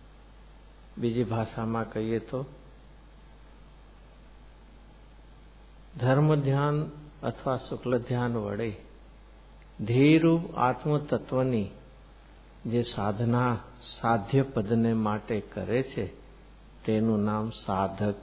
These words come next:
કહેવાય છે. ક એટલે કરનાર, સાધના કરનાર. અને સાધના એ કોને દેખાડે છે? વિપરીતતાને કે પૂર્ણતાને? અપૂર્ણતાને દેખાડે.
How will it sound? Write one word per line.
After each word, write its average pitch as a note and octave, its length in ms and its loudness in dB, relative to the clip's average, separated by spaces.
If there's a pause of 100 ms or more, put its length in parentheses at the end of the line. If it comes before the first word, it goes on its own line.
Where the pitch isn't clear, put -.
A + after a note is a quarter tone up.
(120)
કહેવાય F#2+ 400 -2
છે. - 180 -12
ક F3+ 600 0
એટલે A#2+ 280 -2
કરનાર, F#2+ 560 -4 (680)
સાધના A2 840 2 (120)
કરનાર. F#2+ 440 -6 (1040)
અને A#2+ 160 0
સાધના C3 680 2 (160)
એ D3 120 4
કોને D3 360 2
દેખાડે C3 540 2
છે? D3 240 -4 (720)
વિપરીતતાને D3+ 920 2
કે D#3 160 -2
પૂર્ણતાને? G2+ 800 0 (2000)
અપૂર્ણતાને A#2 960 4
દેખાડે. G2+ 460 -6